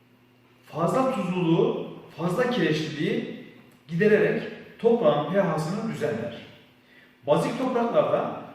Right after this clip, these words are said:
yüksek P H aktifitesini ve miktarını düşürür. Topraktaki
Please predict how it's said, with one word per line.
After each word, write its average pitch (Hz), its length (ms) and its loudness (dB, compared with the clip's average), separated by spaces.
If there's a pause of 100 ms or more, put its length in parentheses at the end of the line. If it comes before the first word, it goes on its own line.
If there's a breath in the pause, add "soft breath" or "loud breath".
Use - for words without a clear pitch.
(120)
yüksek 196 540 -4
P 151 100 2
H - 220 2
aktifitesini - 760 -6 (380)
ve 151 60 0
miktarını 190 560 2
düşürür. - 540 -10 (640 soft breath)
Topraktaki 202 680 2